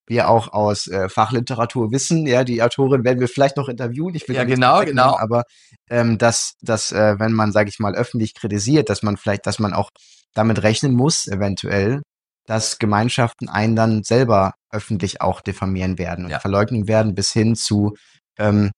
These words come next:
Speaker 1: ja, öffentlicher Bloßstellung und,
Speaker 2: Mhm.
Speaker 1: und ich kenne Geschichten, wo das
Speaker 2: Ja.
Speaker 1: passiert ist.
Speaker 2: Ja.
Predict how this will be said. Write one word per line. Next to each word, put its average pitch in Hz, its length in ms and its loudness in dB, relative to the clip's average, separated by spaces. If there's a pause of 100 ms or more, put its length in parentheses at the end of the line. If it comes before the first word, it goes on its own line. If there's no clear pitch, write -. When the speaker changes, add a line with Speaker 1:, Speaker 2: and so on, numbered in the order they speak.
(160)
Speaker 1:
ja, 110 300 2 (180)
öffentlicher 107 480 0
Bloßstellung 98 680 0
und, 95 300 -8
Speaker 2:
Mhm. 98 240 -4
Speaker 1:
und 101 140 -8 (280)
ich - 200 -12 (600)
kenne 135 280 2
Geschichten, 127 480 0
wo 107 80 4
das 107 140 0
Speaker 2:
Ja. 80 100 -2
Speaker 1:
passiert 117 340 -2
ist. - 280 -4
Speaker 2:
Ja. - 100 -8